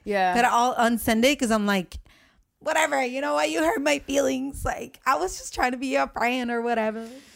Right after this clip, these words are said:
Speaker 1: Yeah, but, um, anyways, let's get started. So, uh, I'll read one question, you read one question, and we'll just talk about it.
Speaker 2: Well, okay, yeah.
Speaker 1: So I'll just read from, okay, so the first question that guys wanna know the answer to is, uh,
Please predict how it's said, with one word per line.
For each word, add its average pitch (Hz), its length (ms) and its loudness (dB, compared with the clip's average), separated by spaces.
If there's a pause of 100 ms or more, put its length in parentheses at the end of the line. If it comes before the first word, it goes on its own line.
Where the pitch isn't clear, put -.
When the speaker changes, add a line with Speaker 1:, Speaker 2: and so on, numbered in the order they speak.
Speaker 1:
Yeah, 208 240 4
but, 185 320 2 (120)
um, 214 380 4 (120)
anyways, 247 320 2
let's 277 160 0
get 254 200 -2
started. 160 460 0
So, 208 600 4 (100)
uh, 190 400 2 (260)
I'll 208 160 4
read 254 160 -4
one 254 200 -2
question, 254 320 -8
you 226 160 -6
read 214 160 -8
one 214 180 -10
question, 233 400 -12
and 196 140 -6
we'll 180 100 -6
just 175 220 -16
talk 196 180 -6
about 269 240 -6
it. 302 200 -14
Speaker 2:
Well, 233 340 0 (100)
okay, 294 300 0
yeah. 208 220 0
Speaker 1:
So 233 140 0
I'll 220 80 4
just 226 200 -6
read 226 160 -6
from, 202 300 -4 (500)
okay, 233 260 2
so 247 320 4
the 240 100 -2
first 320 220 0
question 285 500 2
that 220 280 2 (180)
guys 220 380 4
wanna 233 240 -2
know 214 140 0
the 214 180 -2
answer 196 380 0
to 160 440 -2 (140)
is, 190 760 2 (680)
uh, 196 540 6